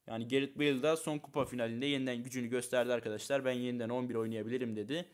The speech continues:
Yani Ronaldo ile beraber takımdan gönderilmesi şu anda bayağı gündem oldu arkadaşlar. Yani bu, Gareth Bale de büyük ihtimal gidecek gibi gözüküyor arkadaşlar bu böyle giderse. Yani başkan göndermek istiyormuş herhalde Gareth Bale'ı da, bilmiyorum.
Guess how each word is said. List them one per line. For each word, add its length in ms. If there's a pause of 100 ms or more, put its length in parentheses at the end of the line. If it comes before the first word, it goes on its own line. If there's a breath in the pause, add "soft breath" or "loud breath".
(440 loud breath)
Yani 200
Ronaldo 300
ile 160
beraber 400
takımdan 420
gönderilmesi 580
şu 180
anda 180 (280)
bayağı 360
gündem 300
oldu 180
arkadaşlar. 580 (300 soft breath)
Yani 260
bu, 40 (320)
Gareth 280
Bale 220
de 120
büyük 140
ihtimal 340
gidecek 380
gibi 160
gözüküyor 400
arkadaşlar 460
bu 140
böyle 200
giderse. 520 (340 loud breath)
Yani 220
başkan 360
göndermek 440
istiyormuş 360
herhalde 240
Gareth 360
Bale'ı 280
da, 140
bilmiyorum. 460